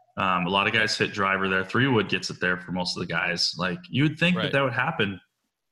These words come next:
Speaker 1: every other year or, like, every few years, but one time ever?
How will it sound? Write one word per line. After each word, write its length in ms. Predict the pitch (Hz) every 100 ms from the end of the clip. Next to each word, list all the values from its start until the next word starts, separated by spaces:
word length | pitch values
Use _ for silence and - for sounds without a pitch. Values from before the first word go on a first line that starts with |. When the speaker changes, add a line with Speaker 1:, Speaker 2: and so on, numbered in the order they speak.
| _ _ _ 113
Speaker 1:
every 340 | 113 107 110
other 260 | 104 104 104
year 380 | 95 98 135 90 85
or, 60 | 85
like, 200 | 82 95
every 200 | 98 92
few 320 | - - 120
years, 400 | - 78 - -
but 200 | - 95
one 280 | 95 101 135
time 460 | 127 101 107 160 165
ever? 300 | 101 135 185